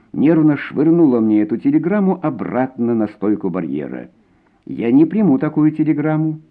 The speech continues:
"Почему? Это хулиганство, а не телеграмма". Совершенно обнаглели. Один в прокуратуру хамские телеграммы посылает, другой в Израиль адреса диктует. "Эй, рыжий, освободи кабину!"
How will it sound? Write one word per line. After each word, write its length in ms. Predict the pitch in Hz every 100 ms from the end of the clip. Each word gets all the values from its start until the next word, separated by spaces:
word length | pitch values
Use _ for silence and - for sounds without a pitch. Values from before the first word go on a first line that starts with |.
| _
"Почему? 640 | - - 95 82 87 123 - _ -
Это 200 | - 104
хулиганство, 1000 | - 131 135 220 262 196 - - 58 -
а 80 | 101
не 120 | 113
телеграмма". 760 | 135 156 185 247 135 62 - - _ _ _ _ _ _ -
Совершенно 880 | 139 160 135 - 143 226 240 220 170
обнаглели. 720 | 135 123 104 95 62 58 - _ _ - -
Один 400 | 117 104 180 214
в 100 | -
прокуратуру 640 | 71 90 92 92 110 104
хамские 480 | 101 107 104 - 110
телеграммы 600 | 107 117 104 104 139 156
посылает, 680 | 156 - 147 151 156 156 _ _ -
другой 360 | - 123 151 190
в 160 | 107 160
Израиль 600 | 151 120 139 147 190 196
адреса 640 | - 190 175 196 180 214 190
диктует. 680 | - - - 71 80 -
"Эй, 200 | 214 214
рыжий, 560 | 226 202 107 87 76 - _
освободи 480 | - 156 185 214 202
кабину!" 560 | 220 220 220 110 64